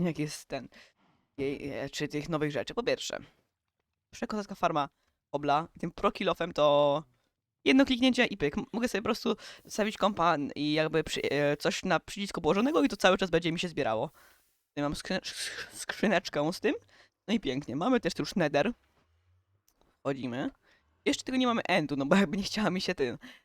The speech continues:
e, blaze rodów, e, szukać, to musimy sobie kupić chyba, bo tu nigdzie nie ma spawnera. Chociaż może jest, nie wiadomo, nie wiem.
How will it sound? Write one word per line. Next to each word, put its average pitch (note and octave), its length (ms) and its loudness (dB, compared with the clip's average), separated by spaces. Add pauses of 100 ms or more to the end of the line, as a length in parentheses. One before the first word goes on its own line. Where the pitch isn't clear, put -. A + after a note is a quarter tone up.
(160)
e, C#3+ 360 2
blaze E3+ 300 2
rodów, D3 480 4
e, C3 600 -2
szukać, - 480 -4
to - 100 -8
musimy F#3 280 -6
sobie - 180 -4
kupić - 300 -6
chyba, C3 160 -2
bo D#3+ 140 0 (300)
tu - 100 -12
nigdzie D3 220 -6
nie D#3 40 0
ma C#3+ 100 -2
spawnera. C#3 460 -4 (300)
Chociaż G#3+ 180 -14
może D#3 240 -6
jest, A#2+ 160 -6
nie D#3+ 60 0
wiadomo, C#3 220 0
nie A#2+ 100 -4
wiem. E2+ 160 -6